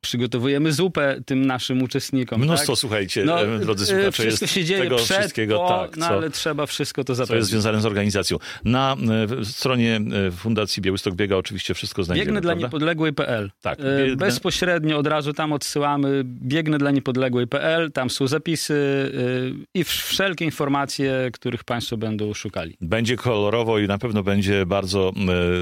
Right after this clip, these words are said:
Speaker 2: e, radośnie, jak na to święto przystało. Będziemy tam również my, Polskie Radio Białystok. E, będziemy państwu jak zwykle dopingować. No i co? I przybijać piątki tym wszystkim, którzy na tych dystansach różnych będą sobie, e, przemieszczać się, m, po Białymstoku.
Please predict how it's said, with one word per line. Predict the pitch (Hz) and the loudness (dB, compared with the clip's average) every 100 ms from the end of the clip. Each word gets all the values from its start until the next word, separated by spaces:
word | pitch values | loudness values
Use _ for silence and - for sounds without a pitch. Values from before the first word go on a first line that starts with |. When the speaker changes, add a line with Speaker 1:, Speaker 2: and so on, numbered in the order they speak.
| 90 - - | -2 -8 -4
Speaker 2:
e, | 101 | 0
radośnie, | 107 110 117 123 - 90 80 82 87 | 0 2 0 0 -2 -2 -2 -2 -2
jak | - | -2
na | 87 | -2
to | - | -2
święto | - 98 90 | -2 0 0
przystało. | - - 117 123 101 - - | -2 0 0 0 -2 -8 -6
Będziemy | 110 107 117 107 | 0 2 2 2
tam | 104 | 2
również | 98 92 90 | 2 2 2
my, | 95 104 | 2 0
Polskie | - 90 - | 0 0 0
Radio | 95 87 92 | 0 2 2
Białystok. | 87 85 85 110 147 - | 2 2 2 0 -2 0
E, | 101 90 | 0 2
będziemy | 92 98 95 95 92 85 | 2 2 4 2 2 0
państwu | 92 90 90 | -2 0 0
jak | 87 | 0
zwykle | 92 98 87 | 0 -2 0
dopingować. | 90 92 90 85 90 110 - | 0 2 2 2 0 -2 -4
No | 214 | -4
i | |
co? | - - | -2 -2
I | 95 | -2
przybijać | - 208 302 - | -2 -4 -4 -2
piątki | 104 90 92 | -2 -2 -2
tym | 90 | -4
wszystkim, | 87 - 90 | -4 -4 -4
którzy | 87 85 | -2 -2
na | 82 | -2
tych | 80 82 | -2 -4
dystansach | 80 87 85 85 | -4 -2 0 0
różnych | 87 80 85 | -2 -2 -2
będą | 80 80 80 | -2 -2 -2
sobie, | 80 78 - - - - | -2 -2 -4 -10 -8 -4
e, | 101 | -2
przemieszczać | - 92 90 - 85 | 2 2 2 0 -2
się, | - 90 | 0 0
m, | 95 90 87 | 0 0 2
po | 90 | 2
Białymstoku. | 87 85 - 78 117 | 2 0 0 0 -2